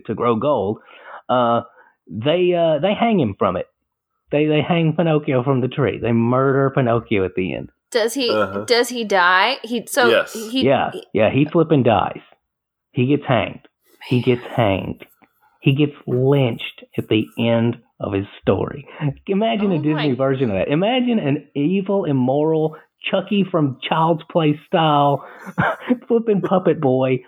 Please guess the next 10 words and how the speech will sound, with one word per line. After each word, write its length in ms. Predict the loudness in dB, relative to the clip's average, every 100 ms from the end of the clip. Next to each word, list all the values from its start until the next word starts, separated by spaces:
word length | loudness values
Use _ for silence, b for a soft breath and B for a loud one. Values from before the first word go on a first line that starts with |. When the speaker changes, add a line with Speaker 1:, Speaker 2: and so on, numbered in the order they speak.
| B
Speaker 1:
murdering 760 | -2 0 0 0 0 0 0 0
Jiminy, 640 | 0 0 0 0 -2 -4 -10 B B B _ _
sending 760 | -2 0 0 0 0 0 0 -2
Geppetto 520 | -4 -4 -2 0 0 0
to 120 | 0 -2 -2
jail 360 | 0 2 0 0
for 160 | -2 -2
false 300 | 0 0 0
accusations, 640 | -2 0 -2 0 0 0 -2 -2
<laughs> 580 | -2 -2 -2 0 -2